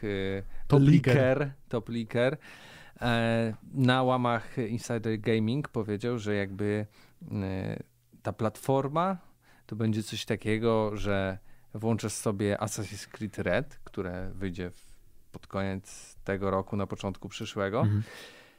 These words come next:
Speaker 1: E, stopujesz grę, wychodzisz, e, i możesz przejść do drugiego Asasyna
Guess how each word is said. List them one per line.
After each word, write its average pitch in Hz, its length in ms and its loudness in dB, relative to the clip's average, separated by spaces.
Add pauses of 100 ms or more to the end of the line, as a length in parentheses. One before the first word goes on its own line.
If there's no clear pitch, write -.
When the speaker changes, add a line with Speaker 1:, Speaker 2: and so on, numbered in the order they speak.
(300)
Speaker 1:
E, 123 500 2 (680)
stopujesz 131 560 2
grę, 135 300 4 (140)
wychodzisz, 123 760 -2 (200)
e, 120 460 2 (100)
i 135 140 0
możesz 147 480 0 (200)
przejść 135 320 2
do 131 100 2
drugiego 123 360 2
Asasyna 123 720 -2